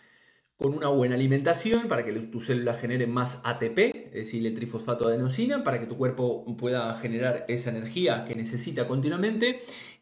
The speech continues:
y tratar de descansar principalmente la mente, porque la mente, como dijimos, el cerebro consume mucha energía y cuando la persona, por ejemplo, tiene mucha rabia, también como, como estaba diciendo ahora anteriormente, va a generar mucha, o tiene una necesidad de mucha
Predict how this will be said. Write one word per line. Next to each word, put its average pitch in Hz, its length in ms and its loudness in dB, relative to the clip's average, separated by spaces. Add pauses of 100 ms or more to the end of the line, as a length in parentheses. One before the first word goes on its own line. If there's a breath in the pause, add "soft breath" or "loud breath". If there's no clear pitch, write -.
y 220 540 2
tratar 147 400 2
de 175 80 0
descansar 170 480 -2
principalmente 139 520 0
la 185 100 4
mente, 208 280 0
porque 143 300 -2
la 139 100 2
mente, 190 600 -2
como 143 180 -6
dijimos, 147 420 -4
el 113 100 -4
cerebro 156 360 0
consume 139 560 -2
mucha 175 760 2
energía 175 600 0
y 131 80 -6
cuando 123 200 -2
la 113 80 0
persona, 139 360 -2
por 127 120 -4
ejemplo, 135 340 -2
tiene 120 220 -4
mucha 135 260 2
rabia, 185 460 2 (320 loud breath)
también 135 260 -2
como, 127 360 -2
como 123 180 -4
estaba 123 200 2
diciendo 127 260 2
ahora 131 120 4
anteriormente, 180 840 2 (420)
va 165 80 8
a 156 60 2
generar 160 580 0
mucha, 160 500 -2
o 135 200 2
tiene 165 220 -2
una 156 100 -2
necesidad 143 420 2
de 151 80 -2
mucha 151 400 -2